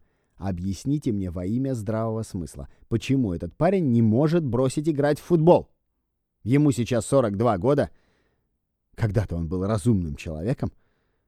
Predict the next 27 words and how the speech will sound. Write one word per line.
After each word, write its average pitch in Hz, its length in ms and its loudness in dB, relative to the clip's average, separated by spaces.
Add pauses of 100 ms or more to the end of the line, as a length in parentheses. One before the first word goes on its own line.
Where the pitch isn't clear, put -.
(720)
Почему 143 360 4
же 127 120 6
он 123 100 4
до 120 80 4
сих - 240 -2
пор 156 220 4
играет 135 300 0
в - 40 -18
футбол?» 95 460 -4 (1900)
Что - 240 0
ж, - 80 -10
вы 123 140 2
не 165 100 4
сможете 151 500 0
чётко 127 360 -2
разглядеть 113 500 -2
всего 123 240 -2
механизма, 123 600 -2
скрывающегося 92 840 -4
за 90 140 -8
этим. 78 280 -12 (1000)
Он 165 200 2
не 175 80 6
просто 165 400 2
играет 147 340 0
в - 40 -20
футбол, 127 560 2